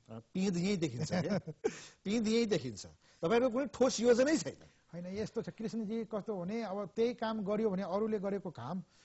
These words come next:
Speaker 2: हामीहरू पिन त के देखियो? हामीलाई के भन्थ्यो भने, सत्ताको लागि, सरकारमा जानको लागि यिनीहरू मरिहत्या गर्छ।
Speaker 1: हुँ।
Speaker 2: एमालेले सरकार छोडिरहँदा जुन आरोप लगाएको थियो, हामीले सरकार बनायौँ, सरकारलाई समर्थन गर्यौँ,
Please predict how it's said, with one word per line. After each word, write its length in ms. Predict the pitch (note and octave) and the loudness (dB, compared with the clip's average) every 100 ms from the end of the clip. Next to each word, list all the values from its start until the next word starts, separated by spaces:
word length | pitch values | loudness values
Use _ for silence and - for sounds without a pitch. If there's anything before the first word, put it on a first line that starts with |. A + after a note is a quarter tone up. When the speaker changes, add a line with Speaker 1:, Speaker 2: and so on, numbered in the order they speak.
| - _ - | -20 _ -8
Speaker 2:
हामीहरू 420 | D#3 G#3+ A#3 A#3 | -4 0 2 0
पिन 280 | A#3 A3 G#3+ | 0 -4 -4
त 60 | |
के 200 | G#3+ - | -4 -4
देखियो? 380 | F#3+ D#3+ - G2+ - _ C3 | -2 -4 -8 -16 -18 _ -10
हामीलाई 400 | E3+ G#3 G#3 A3 | -4 0 0 -2
के 200 | - G#3+ | -4 -2
भन्थ्यो 300 | F#3+ F#3+ G#3 | -2 -4 -4
भने, 120 | A3 | -4
सत्ताको 480 | - G3+ G#3+ G#3 G3 | -6 -4 -4 -2 -2
लागि, 280 | F#3 G3 | -4 -4
सरकारमा 460 | G3+ F#3+ D#3 G3+ G3+ | -6 -6 -4 -4 -4
जानको 300 | F#3+ F#3+ F#3+ | -4 -4 -4
लागि 180 | F#3+ G3 | -6 -6
यिनीहरू 460 | F#3+ F#3+ F#3+ D#3+ | -6 -6 -6 -6
मरिहत्या 400 | E3+ F#3+ E3 - | -4 -2 -4 -4
गर्छ। 240 | F3+ E3+ - | -4 -4 -6
Speaker 1:
हुँ। 560 | F3+ _ _ _ A#2+ | -12 _ _ _ -4
Speaker 2:
एमालेले 640 | F#3+ G#3+ G#3+ A3 A3+ A#3+ A3+ - _ - | 0 2 2 2 4 4 2 -8 _ -6
सरकार 340 | G3+ G3 G#3+ | -2 2 0
छोडिरहँदा 460 | - G3+ G#3+ G3 G#3 | 0 -2 0 0 0
जुन 260 | F3+ G#3+ - - | -2 -8 -10 -6
आरोप 280 | E3 G3+ | -4 -2
लगाएको 260 | G3+ F#3+ F#3 | 0 0 0
थियो, 100 | G3 | -2
हामीले 280 | F3+ F#3+ F#3+ - _ | -2 -2 -4 -8 _
सरकार 380 | - F3+ F#3 G3 | -6 -4 -2 -2
बनायौँ, 400 | D#3+ E3 F3+ G3+ - _ _ _ _ | -2 -2 -2 -4 -12 _ _ _ _
सरकारलाई 480 | - F#3 G3 D#3+ C#3+ | -6 -2 -2 -4 -8
समर्थन 440 | E3 F#3 E3+ G3+ | -4 -4 -4 -2
गर्यौँ, 280 | G3+ G3 | -2 -2